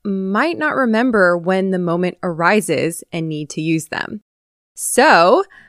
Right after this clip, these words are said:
let's review what happened in the previous episode.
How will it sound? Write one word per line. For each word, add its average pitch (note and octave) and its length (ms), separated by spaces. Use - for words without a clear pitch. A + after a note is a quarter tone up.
let's C#4+ 480
review G3+ 580
what G3+ 220
happened E3 480
in E3 160
the D#3+ 80
previous G3 560
episode. - 500